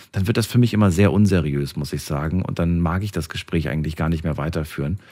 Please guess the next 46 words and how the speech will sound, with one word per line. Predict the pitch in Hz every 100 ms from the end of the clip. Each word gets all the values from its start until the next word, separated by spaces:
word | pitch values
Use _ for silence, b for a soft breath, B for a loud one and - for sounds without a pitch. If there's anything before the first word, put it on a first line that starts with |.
| B B -
Also | 110 120
überlegt | 131 113 120 92
euch | 98 98
sehr, | 95
sehr | 90 82
gut, | 85 92 101 b b b _
was | 98 92
ihr | 95
hier | 87 92 80
im | 78
Radio | 71 76 78
sagt | 80 92 151
und | 135
ob | - -
ihr | 131 90
auch | 117 110
wollt, | 110 120 117
dass | 104
jemand | 113 110 113
so | 110
über | 110 101
euch | 62 120
spricht. | - - 71 - - B B B B -
Wir | 143
gehen | 208
in |
die | 185
nächste | 143 143 117
Leitung. | 101 113 156 180
Da | - 101
hab | 110 110 104
ich, | 110 113 - -
muss | 101
ich | 98
gerade | 90 78
mal | 76
gucken, | - 139 151 156 151 -
da | - 90 -
ist, | 92 - -
äh, | 85
Steffi | 85 90 85 90
aus | 78
Pöttling. | - - 67 64 65
Grüß | 87 87
dich, | 85 76
hallo. | 85 101 92